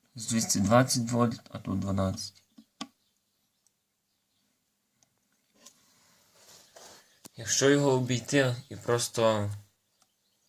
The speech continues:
зразу кинути дроти на плату,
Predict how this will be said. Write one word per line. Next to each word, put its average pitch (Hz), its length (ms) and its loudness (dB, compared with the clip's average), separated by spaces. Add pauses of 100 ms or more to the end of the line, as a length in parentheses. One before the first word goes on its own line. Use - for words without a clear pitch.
зразу 110 540 0 (100)
кинути 110 560 -2
дроти 104 480 -2
на 104 440 2 (1200)
плату, 110 540 -2